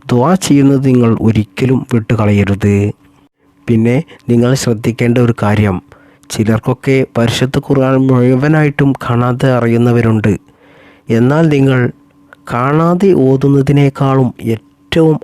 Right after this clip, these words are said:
അഫ്ളലായത് പരിശുദ്ധ ഖുർആനിലേക്ക് നോക്കി ഓതുന്നതാണ്. പരിശുദ്ധ ഖുർആൻ തുറന്ന് വെച്ച് ഓതുക. അതുപോലെ തന്നെ ഇപ്പോഴത്തെ ഈ കാലത്ത് മൊബൈൽ ഫോണിൽ കിട്ടാത്തതായിട്ട് ഒന്നും തന്നെ ഇല്ല. ചിലരൊക്കെ മൊബൈൽ ഫോൺ തുറന്ന്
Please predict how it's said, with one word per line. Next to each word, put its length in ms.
അഫ്ളലായത് 880
പരിശുദ്ധ 480
ഖുർആനിലേക്ക് 800
നോക്കി 540
ഓതുന്നതാണ്. 720
പരിശുദ്ധ 460
ഖുർആൻ 360
തുറന്ന് 360
വെച്ച് 280
ഓതുക. 320
അതുപോലെ 380
തന്നെ 280
ഇപ്പോഴത്തെ 560
ഈ 40
കാലത്ത് 560
മൊബൈൽ 340
ഫോണിൽ 420
കിട്ടാത്തതായിട്ട് 840
ഒന്നും 360
തന്നെ 260
ഇല്ല. 260
ചിലരൊക്കെ 600
മൊബൈൽ 380
ഫോൺ 280
തുറന്ന് 460